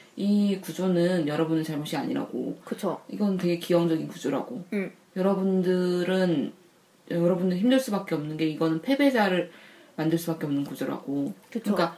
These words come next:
Speaker 1: 누구든 한 번쯤은 패배의 경험을 만들 수밖에 없는데 그것이 정말 값진 경험인지는 자기도 모르겠다.
Speaker 2: 어.
Speaker 1: 라고 얘기를 하셨거든요. 그러니까 그게 되게 비슷한 것 같아, 지금.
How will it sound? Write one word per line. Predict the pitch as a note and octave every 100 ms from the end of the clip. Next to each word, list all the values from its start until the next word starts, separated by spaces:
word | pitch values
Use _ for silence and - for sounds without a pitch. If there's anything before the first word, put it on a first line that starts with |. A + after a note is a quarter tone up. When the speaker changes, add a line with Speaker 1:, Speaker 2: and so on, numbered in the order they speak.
| -
Speaker 1:
누구든 | F#3+ F#3+ A3+ B3
한 | A3+ B3+
번쯤은 | C#4 C4 A#3 - A#3 B3+ C4
패배의 | C4 C#4 C#4 C4 B3
경험을 | F#3+ D3+ D#3+ D#3 G3 A3+
만들 | E3 - D#3
수밖에 | - D#3+ D#3+ D#3+
없는데 | D3 C#3+ C#3 D3+
그것이 | D3+ D#3 D#3 D#3
정말 | D#3 D3+ D#3+ D#3
값진 | D3+ - E3
경험인지는 | D#3+ C#3+ C#3+ C#3 - D3+ G3+
자기도 | F#3 C#3+ - D3+
모르겠다. | C3+ - A2 - - - -
Speaker 2:
어. | G3 F#3
Speaker 1:
라고 | F3 F3+
얘기를 | E3 G3+
하셨거든요. | A3+ - F#3 - - - - - -
그러니까 | A#3+ A3 A3 -
그게 | - C4+ C4
되게 | A#3+ A#3+
비슷한 | A#3+ A3+ C4
것 | A3
같아, | F#3+
지금. | F#3+ F3 F3 E3